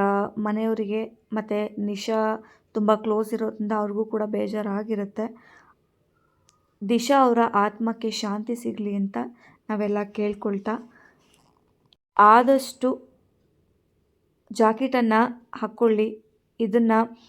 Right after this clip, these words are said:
ಲೈಫ್ ಜಾಕೆಟನ್ನು ಹಾಕ್ಕೊಳ್ಳಿ, ಸೇಫ್ಟಿಯನ್ನು ಕಾಪಾಡ್ಕೊಳ್ಳಿ.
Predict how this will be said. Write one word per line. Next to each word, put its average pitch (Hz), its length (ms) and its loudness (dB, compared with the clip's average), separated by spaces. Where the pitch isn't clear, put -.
ಲೈಫ್ 247 500 6
ಜಾಕೆಟನ್ನು 226 680 -2
ಹಾಕ್ಕೊಳ್ಳಿ, 214 600 -2
ಸೇಫ್ಟಿಯನ್ನು 247 800 2
ಕಾಪಾಡ್ಕೊಳ್ಳಿ. 208 800 -2